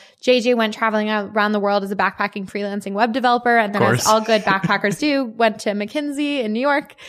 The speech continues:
Speaker 1: Um, and so we kept in touch over the years, but that website kept growing and growing to tens of thousands of users and big businesses and so on.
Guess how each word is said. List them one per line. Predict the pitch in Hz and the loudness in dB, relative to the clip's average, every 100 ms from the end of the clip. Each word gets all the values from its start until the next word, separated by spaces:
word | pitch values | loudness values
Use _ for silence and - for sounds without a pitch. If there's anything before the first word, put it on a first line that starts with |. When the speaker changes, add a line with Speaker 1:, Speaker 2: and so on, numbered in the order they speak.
| 294 - | -12 -2
Speaker 1:
Um, | 233 226 220 214 - - - - | 0 2 2 0 -6 -16 -10 -4
and | 254 247 | -2 0
so | - 247 | 2 2
we | 233 269 | 2 0
kept | 285 254 220 | 0 -2 -4
in | |
touch | 220 233 233 | -2 -2 -2
over | 214 | -2
the | 220 | -2
years, | 226 277 247 226 | 2 2 4 2
but | - 214 | 0 0
that | 214 202 | 0 0
website | 214 208 - 202 196 | 0 0 0 -2 -2
kept | 208 | -6
growing | - 202 196 196 | -4 -2 -2 -4
and | 208 | 0
growing | 277 247 233 | 2 2 0
to | 214 | -4
tens | 202 - 202 202 | -4 -2 -2 -4
of | 190 | 0
thousands | 196 196 214 | 0 0 -4
of | 269 | 0
users | 311 320 277 220 214 | 2 2 2 -2 -2
and | 208 | -6
big | 220 202 | -6 -2
businesses | - 277 269 254 226 208 | -2 -2 -4 -4 -4 -6
and | 202 | -8
so | - 214 | -4 -2
on. | 202 190 | 0 -2